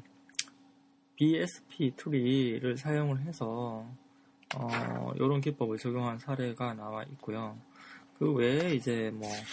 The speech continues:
스파셜 인덱싱에 관련된 부분들의 대표적인 뭐 옥트리라든지 알트리 같은 것도 적용이 되기도 합니다.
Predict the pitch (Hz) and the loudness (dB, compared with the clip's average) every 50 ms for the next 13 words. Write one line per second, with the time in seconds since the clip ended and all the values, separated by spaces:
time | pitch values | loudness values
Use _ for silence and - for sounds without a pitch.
0 | - - - - - - - - - - - - - - 208 208 - 185 143 120 | -8 -8 -12 -18 -18 -18 -18 -18 -16 -14 -14 -4 0 2 2 4 4 4 2 2
1 | 113 110 117 123 - 165 147 135 120 113 113 110 107 107 110 107 110 - - 110 | 2 2 0 0 0 2 2 2 2 2 0 -2 -2 -2 -4 -6 -6 -8 -8 -6
2 | 113 113 107 107 107 104 104 104 104 101 110 113 113 - 117 113 113 - - - | -4 -4 -2 0 0 0 -2 -2 -4 -6 -8 -12 -12 -12 -12 -12 -12 -12 -16 -18
3 | - - - 123 123 120 - 123 120 - 147 135 123 113 107 110 107 104 104 110 | -20 -10 -6 -4 -4 -2 -2 -4 0 2 2 2 2 2 0 -2 -4 -6 -8 -10
4 | 117 - 127 120 - - - 151 147 127 117 110 104 107 104 104 101 - 135 127 | -6 -4 -6 -6 -6 -8 -8 -6 -4 -4 -4 -4 -4 -6 -8 -8 -8 -6 -4 -4
5 | 123 - 131 139 143 - - 147 131 117 107 - - 127 - - - - - 127 | -4 -2 -2 -2 -2 -2 -2 -2 -2 -2 -4 -6 -8 -8 -8 -8 -10 -6 -2 2
6 | - - - - 120 120 117 110 - - 104 - - - 127 127 - 170 156 147 | 4 4 4 4 2 -4 -6 -8 -8 -10 -10 -10 -10 -12 -12 -10 -6 -4 -2 -2
7 | 135 - 110 | -2 -4 -8